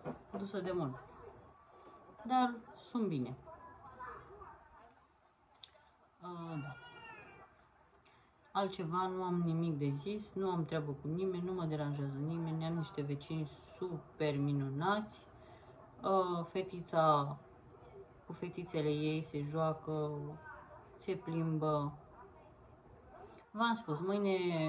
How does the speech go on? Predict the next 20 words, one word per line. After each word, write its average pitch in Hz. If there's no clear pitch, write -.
montăm 180
și -
aerul, 180
mi-a 190
dat 190
Brățărina 180
un 165
aer 156
care 170
îl 170
avea 170
ea, 165
la 160
ea 175
montat, 165
nu 165
știu 160
ce, 156
nu 160
știu 156